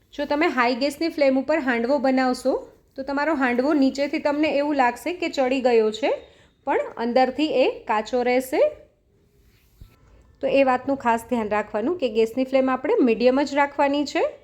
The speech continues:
અને આપણે આવી રીતે હાંડવાના બેટરને એકદમ સરસ રીતે ફેલાવી દેવાનું છે. તમારે જો થોડો થીક કરવો હોય તો બેટર થોડું વધુ એડ કરવાનું, જો થોડો પતલો કરવો હોય તો બેટર થોડું ઓછું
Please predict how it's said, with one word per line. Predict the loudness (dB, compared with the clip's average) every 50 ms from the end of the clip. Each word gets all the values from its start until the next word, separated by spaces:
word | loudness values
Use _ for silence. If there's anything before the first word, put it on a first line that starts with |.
| _ _ -20 -20 -20 -20 _ _ _ -6
અને | -2 0 0 0
આપણે | 0 0 0 0 2 2 2 2
આવી | 2 2 2 0 -2
રીતે | -4 -4 -4 -6 -4 -2
હાંડવાના | -2 -2 0 2 2 2 2 0 0 0 -2
બેટરને | -2 -2 0 0 0 2 2 2 0 -2
એકદમ | -2 0 0 0 0 -2 -6 -6
સરસ | -2 0 2 2 2 0 0 -2 -4
રીતે | -4 -2 0 0 0 0 2 2
ફેલાવી | 2 4 4 4 2 2 2 2 2
દેવાનું | 2 2 2 0 0 0 -2 -2 -4
છે. | -2 -2 -2 -2 -2 -6 -14 _ _ _ -20 -20 -20 -20 _ -10
તમારે | -6 -2 0 2 2 2 2 2
જો | -2 0 2 4
થોડો | 4 6 4 4 0 -2 -12 _ -6 -6
થીક | -6 -6 -4 0 2 2
કરવો | 2 4 4 4 4 4 4
હોય | 4 2 2 0 -4 -18 _ _ _ _ _ _ _ _ _
તો | -8 -4 0 2
બેટર | 2 2 4 2 2 4 4
થોડું | 6 6 6 6 4 4 2
વધુ | 0 0 2 2 2 2 2 2
એડ | 0 -2 -2 -2
કરવાનું, | 0 0 2 0 0 0 0 0 -2 -2
જો | -4 -2 -2
થોડો | 0 0 0 0 -2
પતલો | -2 0 0 0 0 2 0
કરવો | 0 2 2 2 2 2
હોય | 2 2 2 2 0
તો | -2 0 0
બેટર | -2 -2 -2 -6 -6 -2 0
થોડું | 0 2 2 0 0 0
ઓછું | -2 -2 -2 -4 -4 -4